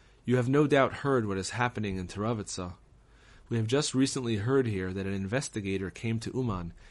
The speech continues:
in connection with the break-ins at our klois. Many of our opponents were imprisoned and were forced to pay a lot of money to be granted bail. We do not yet know any details, though, or whether all this is actually true. In any case,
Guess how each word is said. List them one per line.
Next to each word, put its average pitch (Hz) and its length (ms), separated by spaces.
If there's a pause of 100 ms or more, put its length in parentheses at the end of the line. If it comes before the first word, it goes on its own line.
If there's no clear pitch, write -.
(100)
in 110 140
connection 117 500
with 104 120
the 110 80
break-ins 107 520
at 90 80
our 95 180
klois. 95 580 (560)
Many 139 260
of 127 100
our 117 240
opponents 117 560
were 95 140
imprisoned 95 640 (320)
and 104 120
were 98 60
forced 131 400
to 120 60
pay 113 240
a 101 80
lot 113 260
of 104 100
money 98 260
to 90 100
be 98 140
granted 98 420
bail. 95 380 (680)
We 120 100
do 123 120
not 135 260
yet 123 200
know 120 300
any 107 140
details, 95 600
though, 90 320 (120)
or 98 100
whether 107 320
all 104 200
this 101 220
is 95 120
actually 95 520
true. 123 360 (840)
In 101 120
any 127 180
case, 95 500